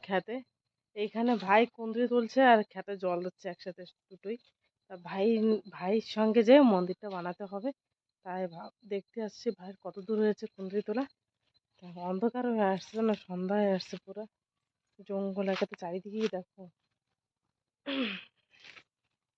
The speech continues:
ভাই এখনো তুলছে কুঁদরি। ওই দেখো, ওই যে ঘরের উপরে ওই যে রাখছে কুঁদরি উঠে।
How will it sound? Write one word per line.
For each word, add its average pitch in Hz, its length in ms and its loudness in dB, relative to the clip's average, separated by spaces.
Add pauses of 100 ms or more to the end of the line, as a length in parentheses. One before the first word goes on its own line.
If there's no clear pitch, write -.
(480)
ভাই 202 160 -12
এখনো 214 260 -8
তুলছে 202 360 -16
কুঁদরি। 196 300 -16
ওই 233 140 2
দেখো, 226 260 2
ওই 214 100 6
যে 220 120 10
ঘরের 196 340 8
উপরে 214 300 10
ওই 226 100 12
যে 208 140 12
রাখছে 196 320 8
কুঁদরি 202 320 4
উঠে। 208 220 4